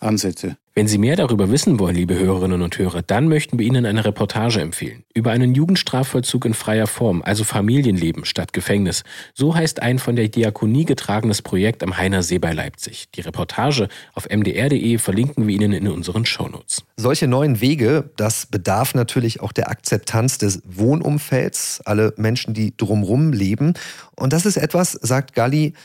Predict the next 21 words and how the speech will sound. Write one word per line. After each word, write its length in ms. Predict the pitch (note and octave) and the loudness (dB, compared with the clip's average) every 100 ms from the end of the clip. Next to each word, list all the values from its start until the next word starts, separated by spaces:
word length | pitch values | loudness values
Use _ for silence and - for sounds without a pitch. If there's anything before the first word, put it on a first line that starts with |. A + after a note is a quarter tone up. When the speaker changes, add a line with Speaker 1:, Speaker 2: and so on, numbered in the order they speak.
| _ | _
Speaker 3:
was 200 | G#2+ A#2+ | -4 0
man 100 | C3+ | 0
natürlich 340 | B2 C3+ B2+ C3 | 0 2 2 2
nicht 200 | C3 A#2+ | 0 0
mit 200 | A2+ - | -4 -4
Sexualstraftätern 1300 | G2+ A#2+ - - A#2+ C3 - D#2 - - D#2 F2 D#2 | -4 -2 -2 0 0 -2 -4 -8 -8 -10 -10 -10 -6
oder 220 | G2+ G2+ | -2 0
Mördern 500 | G2+ A#2+ C3+ F2+ D#2+ | 2 2 2 0 -4
machen 280 | D2+ - E2+ | -10 -10 -6
könne. 360 | G#2+ A2 - | -2 -2 -2
Aber 220 | B2+ D#3+ | 0 0
es 140 | B2 - | 0 0
sei 220 | C3 C3 | 0 2
eine 120 | A#2+ | 2
Möglichkeit 640 | A#2 B2+ D3 - C3 C3 - - - - | 2 2 0 0 -2 -2 -6 -18 -18 -2
für 160 | B2 | -2
Täterinnen 480 | - G#2+ G#2 B2+ B2 | 0 0 2 2 2
und 160 | G2 G#2 | 0 0
Täter, 400 | G#2 G2 B2+ B2+ - - - | 0 0 0 -2 -8 -10 -2
die 160 | A2+ | 0
beispielsweise 800 | - G#2+ A2 - A2 A2+ G#2+ A2 | 0 0 0 -2 -2 0 2 2